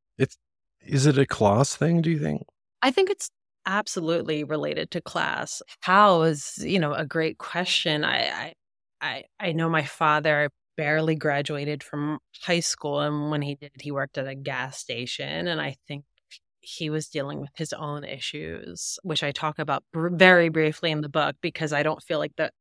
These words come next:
Speaker 2: that they're necessarily mine to talk about. I used his example as an example of a assimilation and of
Speaker 1: Mm-hmm.
Speaker 2: assuming the privileges of whiteness to distinguish oneself from one's roots and the kind of trauma of,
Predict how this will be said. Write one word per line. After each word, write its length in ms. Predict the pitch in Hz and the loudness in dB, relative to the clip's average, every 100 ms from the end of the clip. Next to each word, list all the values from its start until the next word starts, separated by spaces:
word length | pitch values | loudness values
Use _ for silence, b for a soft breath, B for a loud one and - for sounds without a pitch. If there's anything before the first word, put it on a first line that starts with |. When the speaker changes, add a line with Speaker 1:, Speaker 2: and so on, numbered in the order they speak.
| - | -14
Speaker 2:
that 100 | 156 | -4
they're 120 | 170 | -2
necessarily 580 | 160 175 180 175 165 160 | 0 0 -2 -2 -2 0
mine 260 | 151 139 143 | -2 -2 -4
to 80 | 139 | -4
talk 280 | 139 143 | -6 -4
about. 220 | 175 202 196 | -2 -2 -2
I 60 | |
used 480 | 143 143 147 143 - | -6 -6 -6 -6 -8
his 140 | 135 | -8
example 480 | 135 - 123 135 139 | -8 -6 -6 -4 -6
as 140 | 139 143 | -6 -6
an 100 | 135 | -8
example 560 | 139 139 127 135 135 | -8 -8 -8 -6 -6
of 140 | 135 135 | -6 -6
a 180 | 131 - _ - | -8 -8 _ -12
assimilation 960 | - - 170 147 151 143 - 208 240 262 _ _ _ _ - | -6 0 0 2 -2 -4 -8 -6 -4 -4 _ _ _ _ -2
and 120 | 165 | 0
of 60 | 160 | 2
Speaker 1:
Mm-hmm. 40 | |
Speaker 2:
assuming 760 | 135 - 160 156 151 147 147 - _ - | 0 -2 0 0 0 -2 -4 -8 _ -16
the 60 | - | -16
privileges 640 | - 180 185 185 165 156 | -2 4 6 6 6 4
of 120 | 147 139 | 2 0
whiteness 800 | 139 147 - 220 277 320 - - _ _ _ | 0 -2 -2 -2 -2 -4 -6 -8 _ _ _
to 80 | - | -2
distinguish 520 | 165 160 170 165 156 165 | 0 2 2 2 2 -2
oneself 440 | 151 - 147 139 | -4 -2 -2 -2
from 260 | - 143 147 - | -4 -6 -6 -8
one's 420 | 156 143 135 139 | -6 -6 -6 -10
roots 520 | 143 131 - - - _ _ - | -10 -10 -10 -10 -10 _ _ -2
and 100 | 220 | 0
the 60 | 254 | 0
kind 240 | - 277 | 0 -4
of 100 | 262 | -4
trauma 600 | - - 185 214 170 143 - | -6 -6 -4 -2 -2 -4 -4
of, 300 | 143 151 | -6 -6